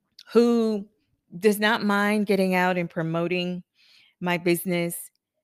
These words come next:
I'm not judging you. Now, I may look at your stuff and be like, "Dag, I should have used that sound."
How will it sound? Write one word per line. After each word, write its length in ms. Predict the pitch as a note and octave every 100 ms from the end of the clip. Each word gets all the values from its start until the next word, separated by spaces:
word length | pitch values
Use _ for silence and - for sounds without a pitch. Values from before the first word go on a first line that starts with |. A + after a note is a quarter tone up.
| _ _ _ _ _ -
I'm 240 | C#4 G4+
not 220 | A4 G4
judging 340 | E4+ F4+ G4 E4+
you. 240 | F3+ - G3+ _ _ _ -
Now, 180 | C#4+ -
I 140 | E4
may 220 | F#4 F4+
look 220 | C#4+ D#4+ E4
at 140 | C#4+
your 120 | C#4+
stuff 280 | C#4 C#4+ C#4
and 120 | B3
be 100 | B3
like, 240 | A3+ F#3+ F#3
"Dag, 460 | C#4+ D#4+ F#3+ D3+ - _ _ -
I 120 | D4
should 220 | C#4+ A#3+
have 100 | G#3+
used 280 | G3 G3+ F#3
that 200 | F3+ F3
sound." 580 | - F3+ D#3 D3 E3+ F3